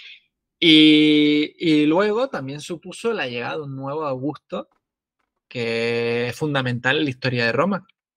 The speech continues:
que es el, el hispano,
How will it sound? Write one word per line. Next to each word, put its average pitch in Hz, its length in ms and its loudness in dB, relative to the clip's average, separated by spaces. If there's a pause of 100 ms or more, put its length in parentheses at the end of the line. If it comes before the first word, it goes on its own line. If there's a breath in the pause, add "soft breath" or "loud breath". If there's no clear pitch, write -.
(540)
que 120 260 0
es 123 140 -2
el, 117 540 -2 (560 soft breath)
el 131 320 4
hispano, 160 720 2